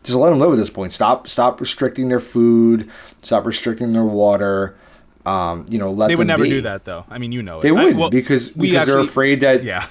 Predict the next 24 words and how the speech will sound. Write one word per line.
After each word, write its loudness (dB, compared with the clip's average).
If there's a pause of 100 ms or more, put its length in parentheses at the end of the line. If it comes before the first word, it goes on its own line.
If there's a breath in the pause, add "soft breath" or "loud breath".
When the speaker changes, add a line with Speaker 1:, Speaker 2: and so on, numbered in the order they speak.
Speaker 1:
you 0
know, 2
they're 2
going 2
to -6
grow 2
and -2
get -2
more -4
powerful, 0
and -8
then -6
maybe -4
that 0
they'll -4
decide -2
they 0
wanna -2
take -6
the -4
land -4
back. -2
And -8
hey, 0